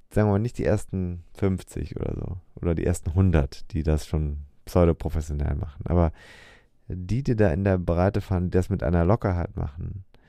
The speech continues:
drei Tage fahren, die das auch schon x-mal gemacht haben,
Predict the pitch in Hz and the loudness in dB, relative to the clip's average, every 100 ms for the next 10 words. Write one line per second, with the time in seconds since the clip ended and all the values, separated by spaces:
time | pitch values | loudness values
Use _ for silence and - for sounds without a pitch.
0 | _ _ _ - - 98 85 82 - 90 | _ _ _ -20 -18 -2 2 2 4 4
1 | 80 - 87 85 85 80 78 - - - | 2 0 2 2 0 0 0 0 -6 -6
2 | 78 76 - - - - 82 80 80 85 | -8 -8 -14 -14 -12 -2 0 2 0 0
3 | - - 76 78 | -2 -4 -4 -4